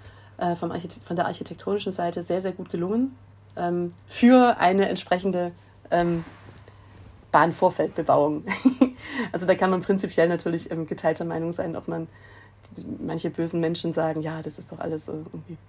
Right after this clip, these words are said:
Baukasten, ein Klötzchen neben dem anderen.“ Das ist Geschmackssache, ob einem das gefällt oder nicht. Ich denke, was auf jeden Fall, ähm,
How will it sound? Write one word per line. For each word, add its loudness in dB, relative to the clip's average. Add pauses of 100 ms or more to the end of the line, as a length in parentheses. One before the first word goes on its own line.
Baukasten, -4
ein -2
Klötzchen -4
neben -2
dem -4
anderen.“ -2 (840)
Das 0
ist -10
Geschmackssache, -6
ob -6
einem -4
das -10
gefällt -8
oder -8
nicht. -10 (320)
Ich 0
denke, 8
was 2
auf -2 (220)
jeden 4
Fall, 2
ähm, 0